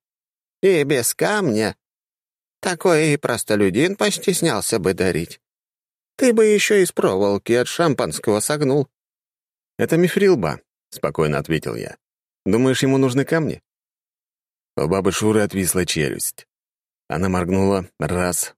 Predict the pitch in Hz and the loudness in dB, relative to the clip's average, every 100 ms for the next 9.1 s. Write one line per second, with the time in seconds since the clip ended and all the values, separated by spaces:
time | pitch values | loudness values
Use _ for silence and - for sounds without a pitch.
0 | - 87 104 76 76 80 - 90 87 82 | -10 -4 -2 0 0 0 -2 -2 0 0
1 | 82 78 78 76 78 76 - 78 76 _ | 0 0 -2 -2 -4 -4 -4 -4 -6 _
2 | _ _ _ _ _ _ _ _ 76 107 | _ _ _ _ _ _ _ _ -4 0
3 | 101 104 107 101 107 107 98 76 76 85 | 0 2 2 0 0 0 -2 -4 -2 -2
4 | 71 76 82 87 85 82 67 - 82 65 | -2 0 2 2 0 -2 -6 -4 -6 -2
5 | 85 82 76 80 85 85 80 78 78 78 | -2 -2 -2 0 2 2 0 -2 -2 0
6 | 82 80 78 73 67 - 85 85 _ _ | 0 0 -2 -2 -4 -4 -4 -4 _ _
7 | _ _ - 90 104 113 113 110 90 85 | _ _ -6 -4 -2 0 0 0 0 -2
8 | 82 80 78 - 58 - 69 76 - 76 | -2 -2 -4 -4 -6 -4 -4 -4 -4 -6